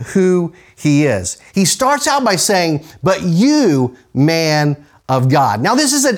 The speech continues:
interesting, uh, phrase that he uses with Timothy. Why? Because in the Old Testament,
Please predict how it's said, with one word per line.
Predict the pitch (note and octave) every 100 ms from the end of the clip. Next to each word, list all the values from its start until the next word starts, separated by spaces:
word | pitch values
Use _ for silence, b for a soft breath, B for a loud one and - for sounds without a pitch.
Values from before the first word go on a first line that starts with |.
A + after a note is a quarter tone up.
| -
interesting, | G#3+ A3+ G#3+ F3 C#3+ C3+ - D#3 C3+ B2+ B B B
uh, | C#3
phrase | C3 - G3+ C4+ C4+ E3
that | D3 C#3
he | E3
uses | D3+ F#3 A#3+ D#3 B2 A2+ - b b b
with | D#3+ D#3
Timothy. | - B3+ F4 - G#2
Why? | F#2+ F3+ A#3+ D4+ - B
Because | A#3 C#4+ C4
in | B3
the | A#3+ -
Old | A#3 C#4+ D#4+ C4
Testament, | G#3 D#3+ - E3 D3+ D3+